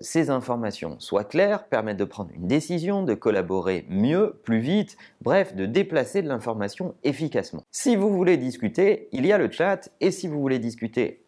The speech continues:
en live, il y a l'audio, que ce soit en chat audio ou en téléphone ou en visio, peu importe,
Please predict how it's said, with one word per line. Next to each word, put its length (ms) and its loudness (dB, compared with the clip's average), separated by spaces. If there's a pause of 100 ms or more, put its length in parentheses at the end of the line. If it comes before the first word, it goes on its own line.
(160)
en 180 2
live, 520 2 (120)
il 220 2
y 100 4
a 220 0
l'audio, 720 4
que 120 -8
ce 140 -14
soit 140 -10
en 140 -12
chat 280 0
audio 400 0
ou 160 2
en 320 -2
téléphone 580 0 (120)
ou 160 4
en 100 2
visio, 500 0 (440)
peu 100 6
importe, 580 2